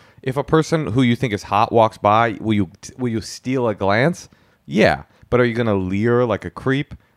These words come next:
I'm certainly not, 'cause it doesn't feel that sexual. Part of that is that I grew up going to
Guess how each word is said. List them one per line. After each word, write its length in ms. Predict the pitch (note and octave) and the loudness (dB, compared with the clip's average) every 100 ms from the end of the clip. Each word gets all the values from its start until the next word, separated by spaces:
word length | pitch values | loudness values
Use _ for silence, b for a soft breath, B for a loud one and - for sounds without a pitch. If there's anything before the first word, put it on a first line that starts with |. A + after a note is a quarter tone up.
| _ | _
I'm 240 | G#2+ C3+ C3+ | -2 -2 -2
certainly 400 | G#2 D#2+ C2+ D2 | -4 -4 -4 -4
not, 280 | C#2+ F2+ - | -2 -4 -6
'cause 140 | - C3 | -8 -4
it 40 | |
doesn't 240 | D#3+ D#3+ D#3 | -2 -2 -2
feel 200 | D#3 D#3 | 2 2
that 180 | C3+ | 0
sexual. 460 | - D3 - F#2+ D2+ | -2 -4 -4 -4 -2
Part 240 | - F3 | 2 4
of 60 | F#3+ | 4
that 200 | C#3 - | 2 0
is 200 | D3 B2+ | -2 0
that 100 | A2 | 0
I 80 | F#2+ | 0
grew 240 | F#2+ G2+ | 2 2
up 220 | F#2+ F#2 b b b b | 4 2 b b b b
going 260 | G#2+ G2+ F#2 | 0 2 2
to 260 | G2 F2+ | 0 0